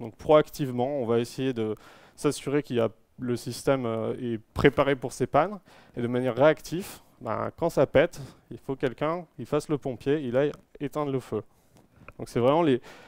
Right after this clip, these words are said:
les deux, euh, les, les deux, les deux pieds sur lesquels il faut danser. On va dire un bon S R E, il va passer, euh, cinquante pour cent sur, euh, chacun de,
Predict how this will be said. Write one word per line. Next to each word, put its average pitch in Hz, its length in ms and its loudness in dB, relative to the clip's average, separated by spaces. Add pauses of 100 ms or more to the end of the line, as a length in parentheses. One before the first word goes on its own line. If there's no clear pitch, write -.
(180)
les 120 160 4
deux, 135 140 0
euh, 120 640 4
les, 120 200 4
les 120 140 0
deux, 135 140 -2
les 131 200 2
deux 156 180 4
pieds 185 200 0
sur 156 140 -4
lesquels 143 220 2
il 135 60 -2
faut 135 140 -2
danser. 123 460 0
On 147 80 0
va 117 120 6
dire 143 180 2
un 127 100 2
bon 139 240 -2
S 156 180 2
R 131 180 2
E, 170 40 6
il 180 60 2
va 131 100 2
passer, - 240 -4
euh, 147 200 2
cinquante 147 400 -6
pour - 200 -10
cent 151 200 -4
sur, 139 340 -4
euh, 113 40 0
chacun 135 340 -6
de, 113 300 0